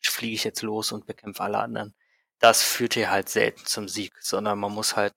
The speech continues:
mit mittelmäßigen Schiffen oder bis schlechten Schiffen schon mal losziehen, auch auf die Gefahr hin, dass man die verliert, sichert man sich einfach, äh, gute Siegpunkte und dadurch, dass der, äh,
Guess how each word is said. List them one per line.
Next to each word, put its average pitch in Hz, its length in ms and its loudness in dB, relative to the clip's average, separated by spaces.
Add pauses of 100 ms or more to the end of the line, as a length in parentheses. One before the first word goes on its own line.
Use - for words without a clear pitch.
mit - 400 -8
mittelmäßigen 117 800 0
Schiffen - 440 2
oder 104 240 -2
bis - 200 -2
schlechten 113 460 2
Schiffen 123 340 -2
schon - 200 -2
mal 107 120 0
losziehen, 123 580 -2
auch 104 240 2
auf - 160 -8
die 113 100 -6
Gefahr 104 280 -2
hin, 104 100 2
dass 104 220 -6
man 101 100 -10
die 113 100 -10
verliert, 113 600 -4 (460)
sichert - 500 0
man 107 180 -6
sich 107 220 -4
einfach, 107 480 -4 (100)
äh, 101 360 -4 (600)
gute - 200 -6
Siegpunkte 135 760 -2 (440)
und 110 440 0
dadurch, 107 260 0
dass - 220 -2
der, 101 840 -4
äh, - 60 -20